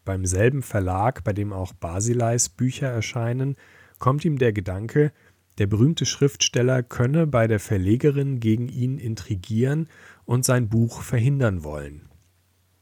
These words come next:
Obwohl diese Angst aus der Luft gegriffen ist, entsteht in ihm dadurch eine Wut auf den berühmten Kollegen,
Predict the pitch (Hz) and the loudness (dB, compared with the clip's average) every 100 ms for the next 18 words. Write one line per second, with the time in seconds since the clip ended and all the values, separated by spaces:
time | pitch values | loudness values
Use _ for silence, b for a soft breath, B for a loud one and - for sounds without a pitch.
0 | _ - 101 101 110 107 107 98 110 131 | _ -4 0 4 4 4 2 0 -2 0
1 | - - 104 - 95 110 - - 123 143 | -2 0 -2 0 0 -2 -2 -6 0 0
2 | - 147 143 156 - - B B B B | 0 -4 0 0 0 -10 B B B B
3 | - 101 - 131 156 - 127 143 139 135 | -2 0 4 4 4 2 0 2 -2 -2
4 | 117 92 110 123 123 - 110 110 92 104 | -4 -4 -2 0 0 -2 -4 -4 2 2
5 | 143 - 113 113 - 113 107 95 113 113 | 2 2 0 0 -2 -2 0 2 2 0
6 | 110 95 104 95 104 143 | -6 -6 -2 2 2 2